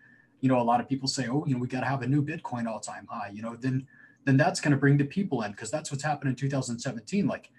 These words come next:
you're witnessing this happen right in front of you right now. DeFi customers are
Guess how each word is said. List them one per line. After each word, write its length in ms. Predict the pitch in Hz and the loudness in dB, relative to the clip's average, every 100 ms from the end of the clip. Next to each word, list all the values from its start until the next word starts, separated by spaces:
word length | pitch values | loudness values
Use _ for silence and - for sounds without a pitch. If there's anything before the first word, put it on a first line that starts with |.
| - _ _ | -20 _ _
you're 200 | 127 240 | 2 4
witnessing 800 | 139 190 180 139 147 139 131 - _ - | 6 4 2 0 2 4 2 0 _ -20
this 520 | 113 147 156 - - | -6 -2 -2 -2 0
happen 460 | - 170 175 135 113 | 4 4 6 2 2
right 360 | 123 139 175 | 4 4 6
in 80 | 139 | 4
front 240 | 135 175 - | 2 2 0
of 80 | |
you 120 | 120 110 | -2 -6
right 300 | 110 113 107 | -6 -8 -2
now. 340 | 180 104 - _ - - _ 131 | 0 0 -4 _ -20 -20 _ -8
DeFi 400 | 127 196 - 170 | 2 4 4 2
customers 540 | 156 151 - 151 131 147 | 2 -2 -2 0 2 4
are 260 | 135 135 | 2 0